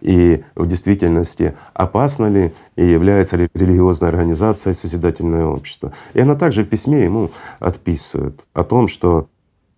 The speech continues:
ну, пока что судебного решения нет о том, что "АЛЛАТРА" — это религиозная организация. Но, исходя из всего, созидательное общество может быть религиозной организацией и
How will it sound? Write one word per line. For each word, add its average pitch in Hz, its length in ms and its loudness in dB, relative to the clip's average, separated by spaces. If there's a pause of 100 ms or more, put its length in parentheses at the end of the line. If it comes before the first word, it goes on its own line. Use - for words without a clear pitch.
ну, 113 380 2 (140)
пока 95 420 -2
что 127 460 -6 (120)
судебного 85 1040 0
решения 82 580 0
нет 151 320 2
о 98 80 0
том, 110 240 0
что 92 340 -2 (1080)
"АЛЛАТРА" — 92 420 2
это 90 160 -2
религиозная 90 560 2
организация. 82 880 -2 (180)
Но, 104 380 2
исходя 98 540 2
из 85 60 -2
всего, 104 420 2
созидательное 87 800 0
общество 98 600 0 (280)
может 90 440 2
быть 92 280 0
религиозной 87 680 0
организацией 87 880 0
и 95 240 2